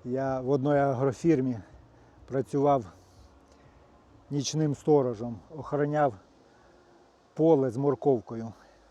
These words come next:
Гарно платили, гарні умови були.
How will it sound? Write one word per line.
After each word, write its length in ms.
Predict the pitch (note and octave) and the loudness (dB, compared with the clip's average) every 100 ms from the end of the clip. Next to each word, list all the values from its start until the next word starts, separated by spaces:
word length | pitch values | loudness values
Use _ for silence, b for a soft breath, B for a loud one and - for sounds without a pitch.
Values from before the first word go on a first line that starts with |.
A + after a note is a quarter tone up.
| b b _ _ _ _ _ _ _ - | b b _ _ _ _ _ _ _ -18
Гарно 380 | B2 D3 C#3+ C#3+ | -6 -4 -2 -4
платили, 560 | - C#3+ - E3 D3 B2 | 0 0 2 2 2 0
гарні 300 | C3 A#2+ B2+ | -2 -4 -4
умови 420 | B2+ D#3 C#3 C3 | -4 0 0 0
були. 380 | A#2 B2+ B2+ | 0 0 -2